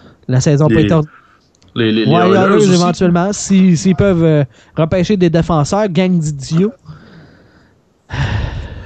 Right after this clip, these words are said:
Speaker 1: Rembarque-moi pas ces Oilers. Bon. Euh, non, c'est ça. Je pense pas que le Canadien est dans cette fenêtre-là encore.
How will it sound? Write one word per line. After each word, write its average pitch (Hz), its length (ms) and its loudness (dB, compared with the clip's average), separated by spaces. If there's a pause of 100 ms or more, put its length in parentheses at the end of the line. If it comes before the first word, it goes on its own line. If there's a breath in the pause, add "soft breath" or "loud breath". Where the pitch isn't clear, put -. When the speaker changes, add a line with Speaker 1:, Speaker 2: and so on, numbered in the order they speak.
(1900 loud breath)
Speaker 1:
Rembarque-moi 277 680 0
pas 269 160 0
ces - 100 -2
Oilers. 139 280 0 (100)
Bon. 208 140 -2 (600 loud breath)
Euh, 196 400 0 (840)
non, 247 200 -2
c'est 220 120 0
ça. 254 160 0
Je 175 60 -2
pense 240 180 -2
pas 285 80 -4
que 254 80 -4
le 196 60 -4
Canadien 185 360 2
est 220 40 0
dans 180 160 0
cette 170 200 -6
fenêtre-là 190 480 0
encore. 180 560 -4